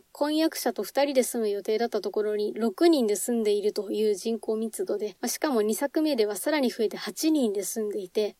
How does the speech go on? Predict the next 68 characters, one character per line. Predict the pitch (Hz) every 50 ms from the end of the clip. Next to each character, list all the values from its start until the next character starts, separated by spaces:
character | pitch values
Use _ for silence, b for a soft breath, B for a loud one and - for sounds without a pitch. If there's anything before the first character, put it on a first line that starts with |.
| _
家 | - 254 262 294 320
の | 330 349 339
庭 | 339 339 339 339 330
に | 330 330
テ | - 359 381
ン | 370 349
ト | - 262
を | 240
張 | 202 220
っ | -
て | - -
そ | - - 247
こ | - - 302
で | 320 311
寝 | 277 262 240
泊 | - 320 320
ま | 320 294
り | 226 196 180
し | - -
て | - 226
い | 220 220
る | 208 214 220 -
人 | - - - 254 214
が | 202 220 -
い | -
た | 359 254
り | 220 208
す | 208 - 220
る | 214 214
ん | 214
で | - 208
す | 208 - 226
よ | 214
ね。 | 220 240 262 285 - _ _ _ _ -
ま | 277
あ、 | 262
基 | - 302 277
本 | 339 392 381
的 | - 415 381 - 381
に | 392 403 381
は | 311 247
家 | - 240 247 262 269
の | 277 285 285
中 | 302 294 - 254
の | 220 208
シ | 208 - - 240 226 220
ー |
ン |
は | 196 202
お | 202 196
茶 | - 262 262
の | 262 254
間 | 254 254 247
が | 233 233
メ | 233 240
イ | 247 226 202 196
ン | 202 196
で、 | 190 233 220 - - - _ -
笛 | - - - 311 339 349
の | 339 349
敵 | - 359 339 - - 320 311
一 | - - 254 - - - - 277
押 | 277 262
し | 240 - -
は | 254 247
で | 233 220
す | 208 - 214
ね、 | 208 208 208 202 196 185